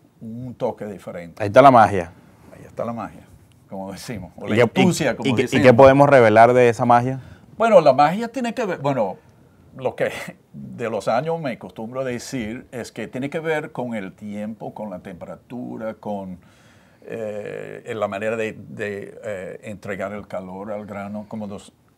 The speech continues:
Speaker 1: como decimos en inglés, "It's all in the wrist", <laughs> ¿ok? Eh, eh, es un, es, es una cosa tradicional, por supuesto, de todos los años que, que han tostado café los caficultores, pero con,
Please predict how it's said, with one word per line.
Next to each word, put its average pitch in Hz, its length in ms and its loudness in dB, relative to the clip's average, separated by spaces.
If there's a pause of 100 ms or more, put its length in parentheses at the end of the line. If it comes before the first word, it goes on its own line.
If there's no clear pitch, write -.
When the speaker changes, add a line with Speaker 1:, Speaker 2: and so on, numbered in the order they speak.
Speaker 1:
como 107 180 -12
decimos 120 300 -8
en 123 160 -4
inglés, 113 300 -6
"It's 101 140 -14
all 110 160 -2
in 110 120 -6
the 101 60 -8
wrist", 98 420 -8 (100)
<laughs> - 80 -20
¿ok? - 200 -14 (100)
Eh, 113 160 -8 (440)
eh, 113 600 -12
es 113 220 -16
un, 123 680 -12 (240)
es, 90 240 -20 (140)
es 92 220 -20
una 98 260 -12
cosa 151 600 2 (200)
tradicional, 139 760 -6
por 113 140 -16
supuesto, 107 460 -12
de 92 140 -14 (200)
todos 123 160 -6
los 139 180 -10
años 101 280 -14 (360)
que, - 540 -18
que 95 140 -14
han 90 240 -16 (420)
tostado - 440 -12
café 104 360 -8
los 123 120 -10
caficultores, 87 680 -18 (480)
pero 123 200 -8
con, 127 220 -10